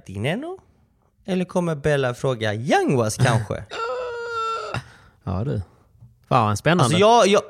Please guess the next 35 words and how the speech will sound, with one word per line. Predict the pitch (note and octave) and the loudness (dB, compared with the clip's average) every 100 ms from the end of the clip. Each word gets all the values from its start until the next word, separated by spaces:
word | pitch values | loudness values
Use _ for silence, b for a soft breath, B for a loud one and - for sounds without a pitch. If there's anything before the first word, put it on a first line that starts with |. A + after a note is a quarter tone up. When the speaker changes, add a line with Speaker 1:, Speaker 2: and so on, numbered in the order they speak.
| - | -4
Speaker 1:
jag | D3+ G3+ A3 B3 | 2 4 4 2
tror | C#4+ G3 | 2 4
ändå | E3 C#3+ | 4 4
att | B2+ - | 2 0
vi | |
kommer | B2 C3+ B2 | -2 0 0
få | B2+ | -2
se | - B2 | -2 0
ett, | A2 - _ - | 0 -2 _ -8
eh, | A#2 A2+ A2+ A2 | 0 2 4 2
ett, | G#2 - A#2+ _ _ _ B B B B B B - | 0 -4 -6 _ _ _ B B B B B B 0
en | C3+ B2+ | 2 4
Bella | D3 B2 A2+ | 4 4 4
Dineno, | G#2+ B2+ B2+ G#2 A2+ D3 - _ | 4 2 2 0 -4 -8 -16 _
faktiskt. | - D3+ - - A2 | -2 -2 -2 -6 -2
Speaker 2:
Jag | C3 B2 | -2 0
tror | B2+ | 0
också | A2+ - | 0 -2
det. | A#2+ G#2+ G2+ | 0 -2 -2
För | A#2 | -4
Speaker 1:
Eh. | A2 - - | -4 -10 -4
Speaker 2:
ja, | A#2 A2+ | 0 0
han | A2+ | 0
är, | A2+ A2+ | -2 -2
han | A2 A#2 | -2 -2
har | A2+ | -2
ju | A2 G#2+ G#2 - - B B B B B B B B B B | -2 -2 -6 -10 -20 B B B B B B B B B B
Speaker 1:
Men | C#3+ | 4
Speaker 2:
lite | D#3 E3+ | 4 6
Speaker 1:
detta | E3 | 6
Speaker 2:
annat | C#3+ | 6
Speaker 1:
är | D3 | 4
Speaker 2:
spel | E3+ D3+ | 6 4
Speaker 1:
ju, | |
Speaker 2:
ju. | C#3 | 4